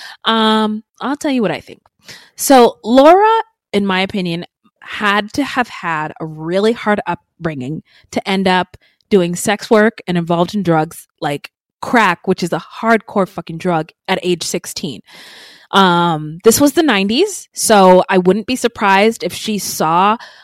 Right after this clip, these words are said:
um, the same behaviors that she did, um, modeled by her own close, maybe family members. I'm just, this is speculation here 'cause we couldn't find a lot about her. But the crack epidem-,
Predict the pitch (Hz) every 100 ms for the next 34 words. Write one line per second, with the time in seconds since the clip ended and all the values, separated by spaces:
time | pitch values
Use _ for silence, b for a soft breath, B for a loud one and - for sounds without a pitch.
0 | B - 185 175 165 160 b b - 185
1 | 185 175 165 - - 208 208 226 214 208
2 | 196 214 214 190 151 - - 214 226 294
3 | 330 339 _ _ _ - 185 170 160 156
4 | 147 _ 180 180 180 202 214 202 165 170
5 | - - 175 185 208 233 - - 185 202
6 | - - _ _ _ _ 185 185 185 208
7 | 185 185 214 220 226 277 - 196 202 208
8 | 196 196 220 - 226 220 202 170 - 156
9 | 160 156 208 175 170 190 214 233 220 190
10 | 151 131 165 - B B B - 220 226
11 | 254 277 359 359 311 233